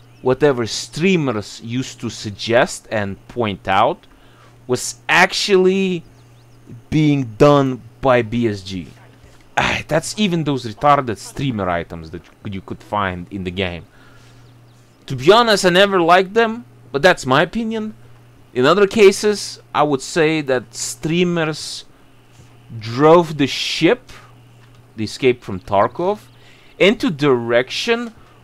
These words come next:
where the initial idea of the game, which was actually pretty grand, like the seamless world where you could do this, that, this, it got turned down because, let's be honest,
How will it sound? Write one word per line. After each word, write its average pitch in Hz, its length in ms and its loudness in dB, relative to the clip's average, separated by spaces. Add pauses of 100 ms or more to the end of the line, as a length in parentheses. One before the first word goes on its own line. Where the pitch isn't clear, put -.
(100)
where 131 500 4
the 123 280 -4
initial 165 580 0
idea 135 800 4
of 113 140 -2
the 107 80 -6
game, 117 520 -4
which 120 220 -10
was 113 300 -6
actually 240 500 -6
pretty 185 340 -6
grand, 107 520 -4
like 90 240 -12
the 92 80 -12
seamless 143 560 -6
world 135 500 0
where 95 140 -8
you 92 80 -10
could 101 240 -12
do 131 100 -4
this, 139 400 2
that, 127 300 4
this, 127 300 -4 (880)
it 156 220 4
got 180 240 6 (480)
turned 180 340 4
down 127 420 2
because, 110 560 -6 (520)
let's 160 200 -2
be 139 200 0
honest, 113 640 -4